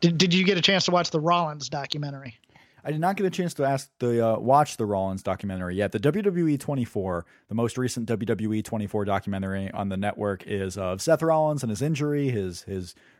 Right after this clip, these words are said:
Speaker 2: reclamation project, his comeback, and so forth. I know you wanted to mention a little bit about that. I, I will watch it at some point. I just haven't gotten
Speaker 1: Oh, yeah.
Speaker 2: a chance to yet.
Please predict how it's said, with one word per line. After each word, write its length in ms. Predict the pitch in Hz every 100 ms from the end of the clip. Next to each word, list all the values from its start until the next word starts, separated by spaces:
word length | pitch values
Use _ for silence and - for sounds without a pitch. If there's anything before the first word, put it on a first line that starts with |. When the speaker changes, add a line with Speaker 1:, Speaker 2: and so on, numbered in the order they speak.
| -
Speaker 2:
reclamation 640 | 165 160 151 170 165 151
project, 560 | 135 139 139 123 123 -
his 140 | 98
comeback, 420 | - 139 113 113 104
and 80 | 95
so 200 | 104 95
forth. 420 | 95 95 90 - _ _ -
I 60 |
know 80 | 165
you 140 | 208 202
wanted 200 | 185 160
to 320 | 147 139 131
mention 340 | 139 135 143
a 60 | 120
little 240 | 117 147
bit 120 | 151 104
about 260 | 98 92
that. 220 | 104 98 101
I, 80 |
I 160 | 120 185
will 260 | 240 262 143
watch 300 | 156 175 -
it 80 | 90
at 60 |
some 160 | - 92
point. 200 | 95 92
I 40 |
just 180 | 90 110
haven't 260 | 120 107 92
gotten 180 | 220 220
Speaker 1:
Oh, 20 |
yeah. 120 | 170
Speaker 2:
a 40 |
chance 220 | 135 101 -
to 100 | 92
yet. 400 | 90 107 87